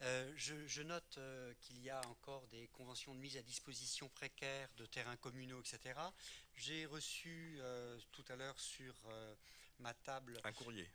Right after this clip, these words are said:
Speaker 1: une réponse, un courrier de votre part concernant, euh, effectivement des questions dans ce domaine que je vous avais posées. Donc je vous en remercie.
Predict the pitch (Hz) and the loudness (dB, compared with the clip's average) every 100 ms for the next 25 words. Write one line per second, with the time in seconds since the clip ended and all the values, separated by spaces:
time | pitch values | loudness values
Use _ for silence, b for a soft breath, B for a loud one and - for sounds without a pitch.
0 | - 123 120 113 113 123 - 131 131 123 | -8 -6 -4 -2 0 -2 -2 -2 0 -2
1 | - 131 127 127 139 135 110 113 117 - | -4 -6 -4 0 0 0 -2 -4 -4 -4
2 | 123 131 120 117 - 113 - 117 120 123 | 0 4 4 2 -4 0 2 2 0 0
3 | 123 110 107 104 117 - 127 120 117 143 | 0 -2 -6 -6 -8 -4 -4 -2 -2 -2
4 | - - 139 120 - 120 120 127 120 - | 0 0 0 -2 -2 -2 0 0 -2 -4
5 | 117 113 113 110 117 113 120 - 110 104 | -2 -2 -2 -4 -4 -2 -4 -4 -4 -2
6 | 160 131 131 131 123 131 - 185 | -2 -2 -2 0 0 2 2 2